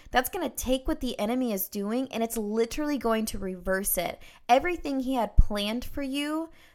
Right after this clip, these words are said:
the plan to just make you feel less than, the plan to make you feel like God does not see you, it's going to reverse that.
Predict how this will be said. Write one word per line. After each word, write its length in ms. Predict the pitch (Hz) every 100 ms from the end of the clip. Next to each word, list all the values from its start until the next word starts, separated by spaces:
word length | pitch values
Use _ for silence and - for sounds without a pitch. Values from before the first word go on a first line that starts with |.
| -
the 80 | 240
plan 580 | - 254 226 240 285 294
to 160 | - 220
just 280 | 226 220
make 360 | 214 202 214 -
you 120 | 240
feel 600 | 226 - - 220 220 196
less 320 | 180 175 202
than, 320 | - 247 254 247
the 80 |
plan 340 | - - 214 233
to 140 | 226
make 220 | 214 214
you 100 | 226
feel 260 | 214 - 214
like 220 | 208 180
God 320 | 196 196 208
does 160 | 208 190
not 260 | 208 208 -
see 400 | - 208 208 262
you, 200 | 320 330 - -
it's 160 | 254 294
going 240 | 330 330
to 140 | 285 247
reverse 480 | 202 180 190 226 -
that. 280 | 180 170